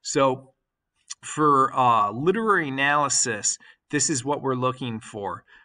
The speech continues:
A first premise is going to be a statement that contains their terms and devices.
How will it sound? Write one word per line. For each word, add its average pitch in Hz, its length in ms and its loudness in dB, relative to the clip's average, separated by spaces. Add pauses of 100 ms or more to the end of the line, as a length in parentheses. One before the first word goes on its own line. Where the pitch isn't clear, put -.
(100)
A 120 120 -2
first - 480 -2
premise 160 520 -4
is 127 220 -6
going 143 240 -6
to 135 60 -6
be 135 120 -4
a 113 60 -4
statement 147 540 -4
that 123 180 -4
contains 127 640 -6
their 117 180 -4
terms 123 480 -4
and 117 160 -6
devices. 107 760 -8